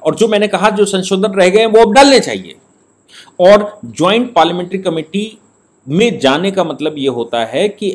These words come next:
अब ये बिल जब आएगा महीने दो महीने अगले सेशन में, तो फिर इनमें से एक भी विरोध करने की स्थिति में नहीं होगा, क्योंकि सारी पार्टियों के प्रतिनिधि उसमें शामिल होंगे। और सचर कमेटी की रिपोर्ट, बाकी कानूनी कार्रवाई, ये सब कुछ होगा ही होगा।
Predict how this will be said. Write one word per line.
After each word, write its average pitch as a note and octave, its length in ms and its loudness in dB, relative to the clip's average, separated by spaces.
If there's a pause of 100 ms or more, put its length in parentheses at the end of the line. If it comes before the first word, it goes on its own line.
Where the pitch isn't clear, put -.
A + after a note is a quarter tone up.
(120)
अब F#3 200 0
ये F#3+ 180 2
बिल D#3 240 -2
जब C#3+ 260 -2
आएगा G#2 720 -2
महीने A#2 320 -6
दो G#2+ 140 -8
महीने G2+ 320 -6
अगले A2+ 200 -6
सेशन G#2 360 -10
में, F#3+ 340 -4 (400)
तो D#3 160 0
फिर F3+ 360 0 (140)
इनमें D3+ 340 -4
से G3 300 -4
एक D#3+ 200 0
भी F#3+ 120 -4
विरोध C3 300 -2
करने C3 220 -6
की C3 100 -12
स्थिति - 280 -12
में C#3+ 80 -6
नहीं C#3 140 -6
होगा, F3 200 -4
क्योंकि D#3 260 -8
सारी D#3+ 260 0
पार्टियों A2 340 -8
के - 140 -10
प्रतिनिधि G#2 460 -10
उसमें - 260 -12
शामिल G2+ 320 -10
होंगे। - 240 -20 (1300)
और C3 260 2 (300)
सचर A#2+ 280 -8
कमेटी B2 320 -2
की B2+ 160 -6
रिपोर्ट, A#2+ 560 0 (520)
बाकी G#2+ 320 -8
कानूनी B2 520 -2
कार्रवाई, A#2+ 380 -2
ये A#2+ 140 -6
सब - 180 -14
कुछ - 180 -10
होगा F#3+ 200 -2
ही F#3 80 -2
होगा। E3 280 -10